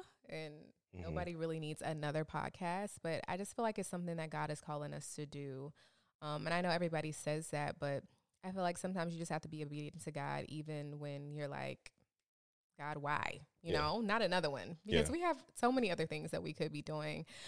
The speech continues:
Speaker 1: But I also think that we just wanna be very transparent. We don't wanna come off as experts on any topic, and that's why the title of our podcast is Growing in Love, because we're truly growing in every aspect, um,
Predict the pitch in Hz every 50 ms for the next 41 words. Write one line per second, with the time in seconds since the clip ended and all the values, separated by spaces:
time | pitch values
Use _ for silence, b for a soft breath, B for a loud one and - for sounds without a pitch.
0 | B B B _ 202 202 196 196 - 180 208 220 - - 233 226 220 - 196 190
1 | 185 202 185 185 175 170 156 185 196 190 196 - - 190 185 180 180 170 175 170
2 | 170 170 170 156 160 156 156 156 151 - 160 147 160 151 - - 175 156 160 -
3 | - 160 165 175 175 165 180 170 165 165 - 180 165 165 156 151 156 - 156 151
4 | - - - 156 - - - 165 160 160 - 151 147 110 135 156 156 143 - 160
5 | 147 147 - - 151 156 156 147 151 143 139 - - - 151 147 147 143 143 -
6 | - - 151 151 160 160 151 151 - - 151 151 147 147 151 139 - - 156 147
7 | 147 - 160 151 156 - 165 160 160 156 143 139 143 147 147 147 147 135 131 131
8 | 139 180 202 208 - b b b b b b b b - - 185 170 - 170 156
9 | - - 185 180 175 165 160 - 160 147 156 151 151 151 143 143 131 - 139 143
10 | 135 135 - - 101 131 151 156 - - - - 131 131 127 - - - - -
11 | - - 170 165 160 147 143 139 127 127 123 131 160